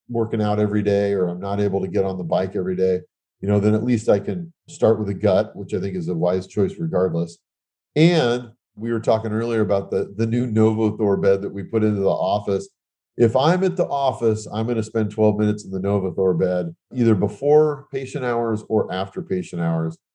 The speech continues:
We've had that, it's been about a month now. As a part of the root extraction protocol, the other thing I didn't mention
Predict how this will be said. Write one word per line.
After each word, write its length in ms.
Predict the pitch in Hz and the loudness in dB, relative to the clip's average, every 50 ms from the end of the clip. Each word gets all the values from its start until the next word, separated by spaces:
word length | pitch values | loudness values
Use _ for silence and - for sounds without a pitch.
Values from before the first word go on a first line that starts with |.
| _ _ _ _ _ _ _ _ - | _ _ _ _ _ _ _ _ -4
We've 260 | 101 110 123 123 107 | 0 2 2 2 2
had 240 | 117 120 113 113 110 | 2 2 2 2 2
that, 380 | 113 110 113 110 113 110 110 - - | 2 2 2 0 0 -2 -4 -6 -10
it's 120 | 113 110 | -14 -8
been 160 | - 143 147 143 | -4 -4 -2 2
about 280 | 123 123 135 147 156 | 4 4 4 4 4
a 40 | 147 | 0
month 380 | 117 110 107 120 127 - - 110 | 0 -2 -2 -2 -4 -4 -6 -6
now. 420 | 98 87 82 85 90 110 110 - _ _ _ _ _ _ _ - | -4 -4 -4 -4 -4 -6 -8 -12 _ _ _ _ _ _ _ -4
As 120 | 127 123 117 | -2 0 0
a 60 | 120 | 2
part 220 | 113 160 151 143 | 2 4 4 4
of 160 | 143 120 104 101 | 4 2 2 2
the 380 | 110 107 101 98 101 98 98 - _ | 2 4 4 2 2 0 -4 -10 _
root 380 | 110 123 127 127 123 - - - _ _ | -4 -2 0 0 0 0 -4 -10 _ _
extraction 720 | 110 110 107 - - - 107 98 107 107 - - 120 110 101 | -6 -6 -6 -6 -2 0 0 0 0 -2 -6 -8 -8 -8 0
protocol, 420 | 107 113 113 107 101 107 104 98 | 2 4 4 4 2 2 2 2
the 80 | 98 113 | 2 2
other 120 | 120 117 | 0 0
thing 180 | 110 117 104 98 | -2 -6 -6 -6
I 100 | 95 92 | -6 -4
didn't 340 | 92 139 160 170 180 - 104 | 0 2 2 2 2 -2 -4
mention 520 | 101 92 82 82 - 90 85 87 107 - | -6 -6 -6 -8 -8 -8 -8 -8 -8 -12